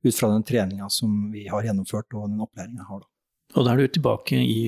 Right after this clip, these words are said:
Speaker 2: utdannelsesmodus?
Speaker 1: Da er jeg tilbake i utdannelsesmodus, og det som er spesielt med den dagen her er at, eh,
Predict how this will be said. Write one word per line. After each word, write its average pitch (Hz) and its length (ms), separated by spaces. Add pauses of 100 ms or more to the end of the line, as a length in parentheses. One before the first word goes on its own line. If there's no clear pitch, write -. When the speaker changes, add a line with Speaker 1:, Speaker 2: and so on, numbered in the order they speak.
(280)
Speaker 2:
utdannelsesmodus? 110 1300 (180)
Speaker 1:
Da 127 140 (100)
er 165 140
jeg 127 160
tilbake 127 560 (100)
i 110 140 (400)
utdannelsesmodus, 104 640
og 123 80
det 127 160
som 143 140
er 135 80
spesielt 143 440
med 143 120
den 139 100
dagen 135 240
her 156 240
er 127 140
at, - 260
eh, 123 640